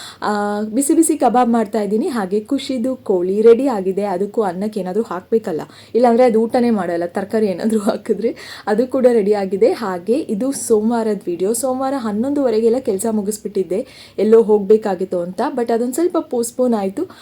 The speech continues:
ಹನ್ನೊಂದುವರೆಯಿಂದ ಒಂದು ಗಂಟೆ ತನಕ ಟೈಮ್ ಇದೆಯಲ್ಲ, ಏನ್ ಮಾಡೋಣ ಅಂತ ನೆನ್ಪಾ-, ನೆನ್ಪು, ಸಾರಿ, ಥಿಂಕ್ ಮಾಡಿದಾಗ ನಾನು ಅನ್ಕೊಂಡೆ,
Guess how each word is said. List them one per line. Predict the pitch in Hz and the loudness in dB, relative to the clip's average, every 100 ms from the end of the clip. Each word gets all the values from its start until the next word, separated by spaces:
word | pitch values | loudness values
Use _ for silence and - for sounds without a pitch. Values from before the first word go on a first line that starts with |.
| - | -16
ಹನ್ನೊಂದುವರೆಯಿಂದ | - 294 277 339 330 302 285 | -4 -2 0 2 2 2 2
ಒಂದು | 285 254 233 254 | 0 2 0 0
ಗಂಟೆ | 285 302 | -2 -2
ತನಕ | 277 226 | -2 -2
ಟೈಮ್ | 254 254 247 381 | -2 -2 -2 -2
ಇದೆಯಲ್ಲ, | 247 214 208 214 | 0 2 0 -2
ಏನ್ | 208 277 | -2 -2
ಮಾಡೋಣ | 277 220 214 202 | -2 -2 -4 -4
ಅಂತ | 196 196 233 | -6 -4 -2
ನೆನ್ಪಾ-, | 214 202 214 208 196 - | 0 -2 -4 -6 -6 -8
ನೆನ್ಪು, | 208 220 240 185 | -4 -2 -2 -6
ಸಾರಿ, | - 185 180 | -4 -4 -4
ಥಿಂಕ್ | - 320 415 311 | -2 -2 0 2
ಮಾಡಿದಾಗ | 226 214 190 185 226 | 2 0 -2 -2 -2
ನಾನು | 240 190 | -2 -2
ಅನ್ಕೊಂಡೆ, | 190 196 208 247 - - | -4 -4 -4 -4 -6 -20